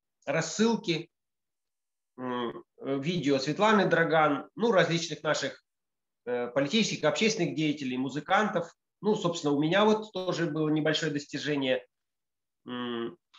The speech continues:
я поступательно, развивая свой ансамбль, довел его уже до семи человек. А, это, значит, флейта, скрипка, виолончель, контрабас,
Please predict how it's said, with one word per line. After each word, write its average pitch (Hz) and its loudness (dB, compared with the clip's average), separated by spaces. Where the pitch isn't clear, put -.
я 151 0
поступательно, 151 0
развивая 165 4
свой 151 2
ансамбль, 185 0
довел 151 -2
его 139 -2
уже 131 -6
до 143 -6
семи 160 -2
человек. 170 0
А, 120 0
это, 123 0
значит, 120 -6
флейта, 170 2
скрипка, 160 -2
виолончель, 143 2
контрабас, 135 0